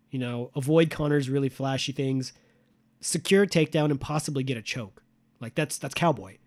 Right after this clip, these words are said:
Cowboy, but, you know, that's also Cowboy that he's gonna strike with him. And unfortunately for Cowboy, you know, Conor came out with that big left, missed. Cowboy ducks, runs into a thigh, basically a knee.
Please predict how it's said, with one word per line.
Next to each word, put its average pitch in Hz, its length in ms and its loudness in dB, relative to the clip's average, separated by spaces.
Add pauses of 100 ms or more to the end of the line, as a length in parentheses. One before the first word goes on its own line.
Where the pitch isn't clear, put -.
(540)
Cowboy, 156 600 4 (360)
but, 120 220 -8 (340)
you 131 80 -8
know, 120 300 -8
that's 123 160 -10
also 139 240 -2
Cowboy 127 260 -2
that 113 120 -4
he's 123 140 -6
gonna 113 140 -8
strike 156 320 0
with 101 100 -16
him. 98 120 -16
And 104 180 -16 (840)
unfortunately 170 760 2
for 147 140 -4
Cowboy, 165 360 2
you 135 40 4
know, 131 280 0 (100)
Conor 151 280 2
came 143 180 2
out 139 80 2
with 139 80 0
that 113 220 -6
big 165 180 4
left, 143 300 0
missed. 143 340 0 (420)
Cowboy 151 300 4
ducks, 151 300 0
runs 151 340 2
into 151 240 2
a 127 40 0
thigh, 135 480 -2
basically 131 420 -2
a 110 40 -6
knee. 120 380 0